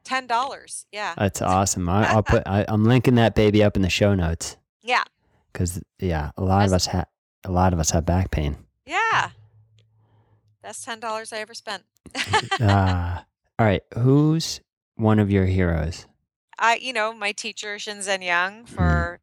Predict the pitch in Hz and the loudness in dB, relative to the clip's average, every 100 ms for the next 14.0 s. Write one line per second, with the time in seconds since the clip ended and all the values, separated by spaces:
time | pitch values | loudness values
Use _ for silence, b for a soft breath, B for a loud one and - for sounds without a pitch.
0 | - 180 185 180 180 180 175 - 175 170 | -14 -4 2 2 2 -4 -8 -6 -4 -2
1 | 180 190 185 170 170 175 185 190 175 208 | -2 -6 -2 0 0 -4 -10 -16 -16 -8
2 | 185 170 185 - - 180 - 208 226 247 | -4 -4 -4 -12 -2 0 0 -2 0 2
3 | 240 180 202 190 - - - 185 175 175 | 2 -2 0 0 0 -10 -12 -6 -4 -4
4 | - - - _ _ _ 262 269 262 220 | -6 -14 -14 _ _ _ -2 0 0 -2
5 | 226 214 214 - 226 214 - 220 202 202 | 0 0 0 -4 -6 -8 -6 -2 -2 -2
6 | 196 196 - - 233 220 214 214 - _ | -4 -8 -12 -6 2 2 4 0 -2 _
7 | _ 254 254 240 - - 214 - 427 - | _ -8 -8 -8 -10 -2 -2 0 -2 0
8 | - - - 208 202 196 208 233 254 277 | -2 -2 -6 -10 -8 -4 2 2 2 -2
9 | 320 349 262 220 185 196 220 247 269 285 | -6 -6 -6 -8 -2 0 0 -2 -8 -6
10 | 277 - 254 254 294 277 b b b - | -8 -4 -4 -2 -2 -2 b b b -10
11 | 294 302 - 277 - 330 - 339 - - | -6 -4 -2 -2 -2 -6 -4 -6 -4 -8
12 | 143 - _ 196 196 190 214 190 - 208 | -10 -16 _ -8 -2 -2 -2 -4 -6 -6
13 | 214 202 208 220 226 226 208 185 180 | -4 -4 -2 -2 0 2 4 4 4